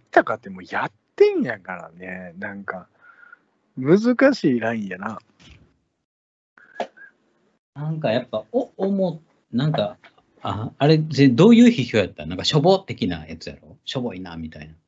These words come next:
Speaker 1: うん、もうある、あるし、なんかいろいろ、やっぱり、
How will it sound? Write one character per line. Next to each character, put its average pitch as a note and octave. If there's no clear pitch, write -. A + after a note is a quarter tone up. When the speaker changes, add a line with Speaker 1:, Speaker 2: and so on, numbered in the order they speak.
Speaker 1:
う F#3+
ん、 D#3+
も C3
う -
あ C3+
る、 C3+
あ C#3
る C#3
し、 A2+
な G#2+
ん A#2
か A2
い A#2+
ろ B2
い B2
ろ、 A#2+
や C3+
っ A2
ぱ A2+
り、 G2+